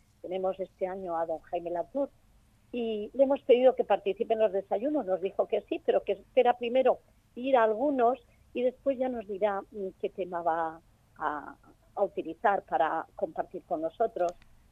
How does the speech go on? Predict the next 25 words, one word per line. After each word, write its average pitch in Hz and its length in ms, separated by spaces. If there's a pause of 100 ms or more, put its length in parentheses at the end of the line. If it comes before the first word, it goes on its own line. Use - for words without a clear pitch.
(220)
También 233 240
tenemos 269 320
un 254 120
desayuno 240 480
que - 80
vamos 202 180
a 196 60
hacer 196 340 (260)
repetido 190 840
del 190 160
año 185 200
pasado 185 380 (300)
en 196 100
Radio 185 320
Elche 214 260
con 170 180
Juan 180 240
Garrigós, 170 520 (340)
y 185 100
nos 175 280
va 190 180
a - 40
hablar 180 320
un 175 140
poco 220 420